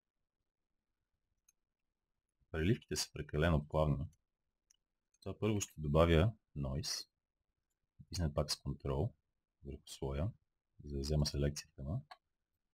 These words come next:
Ще си направя нов слой, ще го запълна с черно. След което ще дам noise, add noise. И този леер отгоре, който е, ще му сложа overlay с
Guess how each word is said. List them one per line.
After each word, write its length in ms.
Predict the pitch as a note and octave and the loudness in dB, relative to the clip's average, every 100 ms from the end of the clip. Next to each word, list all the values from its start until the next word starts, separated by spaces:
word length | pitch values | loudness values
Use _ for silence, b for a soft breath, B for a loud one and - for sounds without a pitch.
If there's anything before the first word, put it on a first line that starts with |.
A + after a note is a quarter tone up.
| _ _ | _ _
Ще 100 | - | -12
си 140 | - D2+ | -4 -2
направя 300 | C#2 E2+ F#2+ | 2 4 6
нов 200 | F#2 - | 6 4
слой, 180 | E2 | 2
ще 160 | D#2+ - | 2 -2
го 60 | C#2+ | -8
запълна 380 | C#2+ D#2 D2+ | -6 0 2
с 360 | D2 - - - | 2 -2 -8 -10
черно. 420 | - D2 D2 A#2 D3 _ _ _ _ _ _ _ _ _ _ _ | -10 -8 -4 -4 -6 _ _ _ _ _ _ _ _ _ _ _
След 120 | D#2+ - | -20 -12
което 180 | D2+ D2 | -12 -12
ще 160 | - | -10
дам 220 | D2 D2 D2 | -2 2 4
noise, 640 | C#2+ C#2+ D2 - - - _ | 6 4 2 -2 -8 -12 _
add 140 | C#2+ | -8
noise. 460 | C#2 D2 A2+ - - _ _ _ _ _ _ _ _ _ _ _ _ _ _ _ _ _ _ _ _ _ _ _ _ _ _ _ _ _ | -4 -2 -2 -6 -14 _ _ _ _ _ _ _ _ _ _ _ _ _ _ _ _ _ _ _ _ _ _ _ _ _ _ _ _ _
И 100 | - | -14
този 260 | - G#2 F#2+ | 2 4 8
леер 200 | G2+ G2 | 10 10
отгоре, 440 | E2 D2+ F2+ D2 | 8 6 8 8
който 300 | - D2 - | 6 -4 0
е, 100 | F2+ D3 D3 _ _ _ _ _ _ _ | 2 2 0 _ _ _ _ _ _ _
ще 160 | _ D#2+ | _ -12
му 100 | D#2+ | -10
сложа 500 | - E2 D#2+ D#2 - _ _ | -6 -2 2 2 0 _ _
overlay 600 | F2 E2+ D2 C#2 C#2+ B2+ - _ _ _ _ _ _ _ _ _ _ _ _ | -4 0 0 0 0 -2 -6 _ _ _ _ _ _ _ _ _ _ _ _
с 280 | - - D#2 | -20 -10 -8